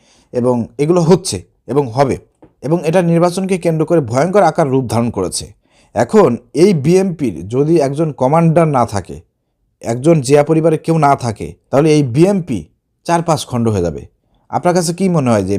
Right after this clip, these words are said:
বিএনপি তারেক রহমানের কথা শোনে না, সেখানে সালাউদ্দিন আহমেদ যদি তারেক রহমানকে মাইনাস করে দিয়ে বিএনপির প্রধানও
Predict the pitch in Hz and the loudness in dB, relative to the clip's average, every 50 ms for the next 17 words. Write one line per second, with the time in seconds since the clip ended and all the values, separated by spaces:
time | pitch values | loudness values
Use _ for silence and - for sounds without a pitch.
0 | 92 98 117 139 160 165 170 160 160 185 170 175 175 190 202 180 185 180 185 190 | -4 -2 0 2 2 2 2 0 -4 -4 -2 0 2 2 2 2 2 2 2 2
1 | 190 160 180 165 170 165 - 165 156 147 135 120 117 113 - _ - - - _ | 2 2 2 2 2 2 0 0 0 2 2 0 0 -2 -6 _ -20 -20 -20 _
2 | - - 147 160 175 170 170 175 156 156 160 170 165 165 180 170 160 160 165 170 | -6 -4 -2 -2 -2 -2 0 0 2 4 4 4 2 0 0 0 0 0 0 0
3 | 175 170 160 175 165 180 175 170 147 143 147 151 156 160 165 160 170 131 117 123 | -2 0 0 0 0 0 0 0 0 -2 0 -2 -2 -4 -2 -2 0 2 2 2
4 | 135 151 160 160 - - 175 165 160 165 151 131 139 147 151 151 156 139 - 131 | 2 2 0 -2 -2 -2 -2 0 2 0 0 0 0 0 0 0 -2 -2 0 0
5 | 143 156 180 208 208 | 2 2 4 2 4